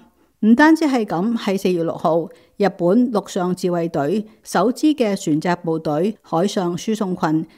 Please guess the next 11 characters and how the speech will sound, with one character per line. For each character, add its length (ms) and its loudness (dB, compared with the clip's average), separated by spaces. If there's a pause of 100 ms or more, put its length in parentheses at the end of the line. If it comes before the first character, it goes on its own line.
正 220 6
式 140 0
組 320 -2
建 200 0
成 240 -2
軍。 300 -4 (340)
呢 120 6
一 100 12
支 160 2
部 240 -2
隊 340 -4